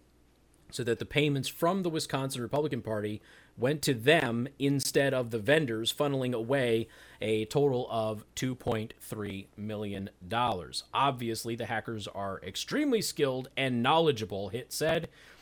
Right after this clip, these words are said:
They came into one of the most vital battleground states at the perfect time when resources are being spent. So again, the F B I is looking into this.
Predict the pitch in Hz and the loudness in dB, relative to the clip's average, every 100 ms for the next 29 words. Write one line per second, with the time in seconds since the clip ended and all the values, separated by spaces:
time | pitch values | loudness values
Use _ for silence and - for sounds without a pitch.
0 | - - - - 139 131 139 131 127 117 | -8 -2 -2 0 0 0 -2 -2 -2 -4
1 | 131 117 117 110 98 123 175 165 156 143 | -4 -2 -2 -2 -2 0 0 0 0 -2
2 | 135 135 127 117 - 120 120 - 110 113 | -2 -2 -2 -4 -2 -2 -2 -6 -4 -6
3 | - 110 - 233 220 - - 123 113 110 | -6 -12 8 8 8 2 -2 -2 0 -4
4 | 104 - - - - 113 113 117 147 127 | -8 -14 -20 -16 -2 0 0 0 -2 0
5 | 127 120 - 117 110 - 113 110 98 110 | -2 -2 -2 -4 -6 -6 -4 -4 -6 -6
6 | 107 104 101 - - - - 104 90 - | -4 -6 -6 -8 -2 -2 -2 -4 -4 -6
7 | - 107 101 95 113 110 104 104 135 143 | -6 -4 -4 -4 -4 -2 -6 -2 -2 -2
8 | - 139 127 120 120 107 117 - 113 143 | 0 2 4 4 2 0 -4 -6 -6 -2
9 | 170 160 147 139 - | 0 4 6 6 2